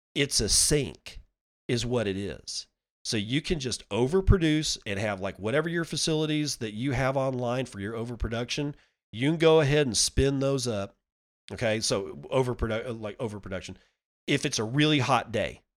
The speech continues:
and everybody turns on their, uh, air conditioners in Texas, the Texas grid goes, "Ugh," so they gotta kick on these extra generation plants to balance the grid.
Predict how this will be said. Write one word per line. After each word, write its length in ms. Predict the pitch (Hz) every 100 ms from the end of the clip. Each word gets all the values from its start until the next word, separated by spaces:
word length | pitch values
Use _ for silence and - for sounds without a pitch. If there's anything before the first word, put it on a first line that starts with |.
| _ -
and 120 | 107 -
everybody 520 | 135 139 131 120 123
turns 320 | 113 123 110
on 220 | 107 104
their, 400 | 101 95 87 82 - -
uh, 280 | 131 123 -
air 140 | 131
conditioners 560 | 123 107 98 - 98 92
in 220 | 87 95 _ -
Texas, 420 | 107 - 71 -
the 140 | -
Texas 420 | 101 131 131 160
grid 300 | 120 117 120
goes, 200 | 110 110 123
"Ugh," 960 | 147 135 135 123 117 110 104 98 87 -
so 220 | - 110
they 80 | 107
gotta 200 | 107 98
kick 320 | - 131 123
on 480 | 127 123 101 90 87 _ _ _ _ -
these 240 | 117 104 -
extra 300 | 123 - 123
generation 640 | 117 104 101 123 - 98
plants 480 | - 104 92 90 -
to 100 | 101
balance 440 | 98 104 101 90
the 80 | -
grid. 380 | 80 98 80